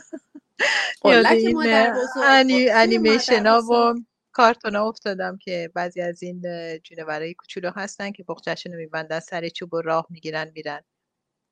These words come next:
Speaker 2: واقعاً همونطور که تو گفتی بد نیست ما هم همین بخچه رو بزنیم سر چوب و بلند شیم بریم توی مسیر تاریخی ببینیم بالاخره در گذشته چه بوده. چ-، خودمون اصلاً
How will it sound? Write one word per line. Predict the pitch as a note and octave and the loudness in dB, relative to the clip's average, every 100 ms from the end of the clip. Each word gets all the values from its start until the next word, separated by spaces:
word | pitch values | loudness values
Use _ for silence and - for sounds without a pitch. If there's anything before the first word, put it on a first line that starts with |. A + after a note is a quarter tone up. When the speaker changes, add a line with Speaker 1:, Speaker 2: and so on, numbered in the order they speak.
| _ _ _ _ _ _ | _ _ _ _ _ _
Speaker 2:
واقعاً | G3+ G3 G#3+ | 0 4 4
همونطور | G#3 - A3 | 2 0 -2
که | G#3 | -4
تو | A3 F#3 | -6 -6
گفتی | F3+ - G#3 | -6 -4 -2
بد | F#3+ F#3+ G#3+ | 2 2 0
نیست | G#3+ G3 | -6 -4
ما | |
هم | F#3 F#3+ | -4 -4
همین | F#3 F#3+ | -8 -6
بخچه | F3+ - F#3 | -8 -6 -6
رو | F#3 | -6
بزنیم | F#3+ F#3+ F#3+ | -8 -10 -10
سر | - F#3+ F#3 | -10 -8 -8
چوب | - F#3 | -10 -12
و | F3+ | -12
بلند | F3+ E3+ F3+ | -8 -8 -8
شیم | - F3 | -10 -8
بریم | E3+ F3 | -8 -8
توی | F3 F3 | -10 -10
مسیر | E3+ E3 - F3 F3+ | -8 -10 -10 -12 -10
تاریخی | - E3 E3 - | -8 -8 -8 -12
ببینیم | F3 E3+ E3+ E3 | -8 -8 -8 -10
بالاخره | D#3+ D3+ D#3+ D#3+ | -6 -6 -6 -8
در | D#3+ E3 | -8 -8
گذشته | E3 D#3+ D#3+ - F#3 | -8 -10 -10 -10 -12
چه | - G3+ | -8 -10
بوده. | G3 F3+ F3 E3+ - _ _ | -8 -10 -10 -12 -14 _ _
چ-، | - | -20
خودمون | _ A3 A3+ F#3+ D#3+ | _ 0 0 -2 -6
اصلاً | D#3 - D3+ | -10 -10 -10